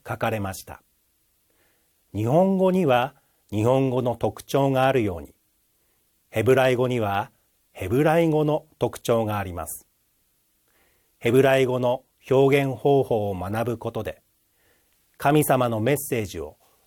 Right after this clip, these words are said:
より深く理解することができるでしょう。水曜日をお開きください。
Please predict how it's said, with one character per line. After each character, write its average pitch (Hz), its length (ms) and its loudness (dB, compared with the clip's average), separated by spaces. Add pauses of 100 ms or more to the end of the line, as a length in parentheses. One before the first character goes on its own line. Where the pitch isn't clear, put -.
(100)
よ 104 220 -4
り 196 260 0 (120)
深 - 380 -4
く - 260 -10 (340)
理 123 140 0
解 117 240 0
す - 140 -8
る 120 140 -2
こ 147 120 -4
と 175 140 -2
が 127 220 -2 (220)
で 117 120 -2
き 120 140 -6
る 101 100 -6
で 82 120 -8
し - 100 -12
ょ 80 240 -8
う。 - 1500 -20 (460)
水 190 420 2
曜 214 220 6
日 147 120 4
を 117 300 0 (140)
お 110 80 -6
開 110 280 -2
き - 100 -18
く - 100 -14
だ 92 140 -6
さ 90 160 -4
い。 85 100 -10